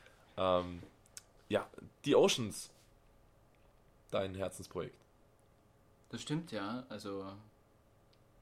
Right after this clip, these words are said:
Speaker 2: ich find das immer cool, wenn man Dinge ausleben kann, die einem Freude bereiten. Und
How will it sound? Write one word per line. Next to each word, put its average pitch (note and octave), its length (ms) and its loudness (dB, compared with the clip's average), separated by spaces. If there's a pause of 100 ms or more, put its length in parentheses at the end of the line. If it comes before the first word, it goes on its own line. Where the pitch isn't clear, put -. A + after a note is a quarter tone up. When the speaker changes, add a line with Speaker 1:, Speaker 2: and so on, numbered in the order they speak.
Speaker 2:
ich - 120 -18
find A#2 200 -6
das A#2 100 -6
immer A#2 240 0
cool, B2+ 140 -2
wenn A2+ 140 -4
man G#2+ 320 -2 (1400)
Dinge A#2+ 260 0
ausleben B2 440 -2
kann, B2+ 360 -6 (420)
die - 80 -6
einem G2+ 160 -6
Freude G#2+ 240 -6
bereiten. A2+ 600 -6
Und G2 260 -10